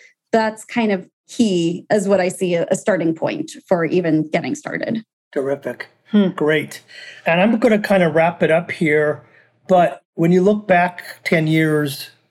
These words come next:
Speaker 2: five years even, ten years, so much has changed and evolved in the past ten years around this has become an industry that we are in.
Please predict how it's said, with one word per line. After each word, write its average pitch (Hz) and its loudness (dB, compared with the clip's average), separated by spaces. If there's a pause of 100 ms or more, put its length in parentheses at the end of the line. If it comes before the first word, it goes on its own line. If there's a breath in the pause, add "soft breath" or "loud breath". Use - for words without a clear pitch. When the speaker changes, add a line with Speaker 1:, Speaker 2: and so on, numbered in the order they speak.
(160)
Speaker 2:
five 139 -2
years 117 -6
even, 113 -10
ten 147 -4
years, 120 -8 (320 soft breath)
so 208 0
much 156 0
has 135 -2
changed 139 -6
and 120 -8
evolved 113 -6 (540 soft breath)
in 120 -8
the 120 -6
past 120 -8
ten 120 -12
years 120 -10
around 120 -6 (280 loud breath)
this 139 -6
has 139 -10
become 147 -4
an 139 0
industry 175 0
that 110 -2
we 120 -6
are 107 -2
in. 127 -2